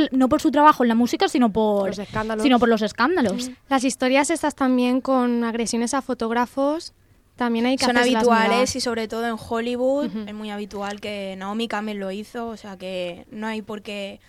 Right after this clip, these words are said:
Speaker 4: hombre, no está bien, obviamente no está bien,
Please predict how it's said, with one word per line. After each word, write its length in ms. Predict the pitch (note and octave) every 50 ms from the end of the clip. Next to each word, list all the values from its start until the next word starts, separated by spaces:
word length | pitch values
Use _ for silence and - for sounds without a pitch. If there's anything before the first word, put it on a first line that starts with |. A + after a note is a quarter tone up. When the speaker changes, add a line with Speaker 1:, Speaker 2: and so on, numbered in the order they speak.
| - - _ -
Speaker 4:
hombre, 300 | C4 A#3+ G3+ F3 F3+ -
no 120 | - G3 G#3
está 200 | G#3 - A3 G3+
bien, 340 | G#3+ A3 A3 A#3+ C#4 D#4+ -
obviamente 460 | - G#3 G#3 G3 G3 G#3 G#3 G#3 A3 G#3
no 60 | G#3+
está 220 | G3+ - A3 G#3
bien, 300 | G#3 G#3 A3+ A#3+ C4+ D4